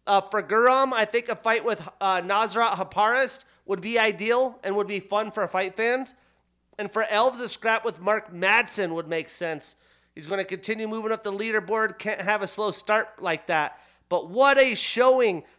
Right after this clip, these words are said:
Fight of the night by the Shoot Box team and, uh, Mister Elves Brenner with a huge, huge win and put me at one and one on my pick'ems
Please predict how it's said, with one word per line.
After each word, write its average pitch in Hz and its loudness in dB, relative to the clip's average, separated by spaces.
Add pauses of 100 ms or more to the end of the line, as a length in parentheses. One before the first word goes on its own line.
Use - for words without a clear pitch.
(140)
Fight 277 6
of 277 8
the 240 4
night 254 6 (320)
by 208 6
the 185 2
Shoot 277 2
Box 240 6
team 247 -4
and, 180 -4 (180)
uh, 185 2
Mister 208 -2
Elves 247 6
Brenner 190 6 (320)
with 175 -10
a 170 -6
huge, 214 -6
huge 214 -6
win 190 0 (320)
and 180 -6
put 220 -4
me 202 0
at 175 0
one 202 2
and 170 -4
one 190 0
on 170 -4
my 147 -6
pick'ems 160 -10